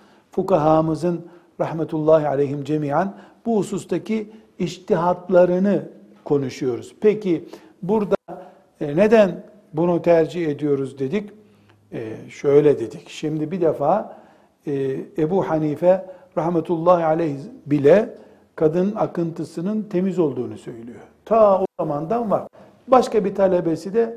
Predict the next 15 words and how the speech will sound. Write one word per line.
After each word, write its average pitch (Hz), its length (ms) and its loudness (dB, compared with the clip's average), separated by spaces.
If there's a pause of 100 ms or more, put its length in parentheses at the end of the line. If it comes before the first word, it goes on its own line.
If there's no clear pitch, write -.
bana 196 240 2
göre 220 240 2
temiz 202 400 -2
değil, 180 180 -4
şurayla 170 460 0
karışıyor, 160 480 -2 (400)
burayla 190 360 0
karışıyor 139 600 -4
diyor. 156 280 0 (220)
Zaten 175 400 2
biz 170 120 -6
de 180 40 -4
onu 170 240 -2
belirttik. 180 500 0 (440)
Mesela 170 600 -2